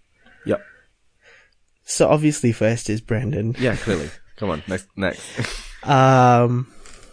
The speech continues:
Speaker 2: so this is where it gets interesting. Everyone thinks there's a rank
Speaker 1: Is
Speaker 2: of
Speaker 1: it
Speaker 2: one through seven.
Speaker 1: No, no, it's
Speaker 2: Uh,
Speaker 1: not. Everyone's
Speaker 2: one through
Speaker 1: Oh,
Speaker 2: six.
Speaker 1: of course it is.
Speaker 2: Um,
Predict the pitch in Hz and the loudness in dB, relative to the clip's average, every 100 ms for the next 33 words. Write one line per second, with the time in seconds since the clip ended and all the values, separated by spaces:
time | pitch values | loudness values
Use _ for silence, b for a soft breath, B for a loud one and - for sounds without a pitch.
0 | b - - - b b b - 139 165 | b -20 -20 -20 b b b -2 0 0
1 | - 208 156 147 - 131 117 - - 131 | 2 2 4 2 2 0 -2 -4 -4 -4
2 | 143 - 117 - 139 214 294 277 - 147 | -6 -4 -4 -2 -2 -2 -2 -2 -2 -4
3 | - - 120 113 117 110 120 120 113 117 | -4 -4 -4 -2 -2 2 2 4 4 2
4 | 110 110 110 110 - 113 107 - 113 - | 2 0 0 0 -2 -2 0 2 0 0
5 | - 113 - B B 156 165 196 202 185 | -2 -2 -6 B B 0 2 2 2 2
6 | 208 240 - 208 247 240 143 147 175 170 | 4 4 4 2 4 4 4 4 6 6
7 | - 214 208 202 - - - _ _ - | 4 2 2 0 -4 -8 -16 _ _ -18
8 | - - - 76 69 - - - - - | -18 -16 -16 -14 -12 -14 -16 -20 -20 -8
9 | 120 117 113 113 110 110 | -4 -2 0 0 0 -2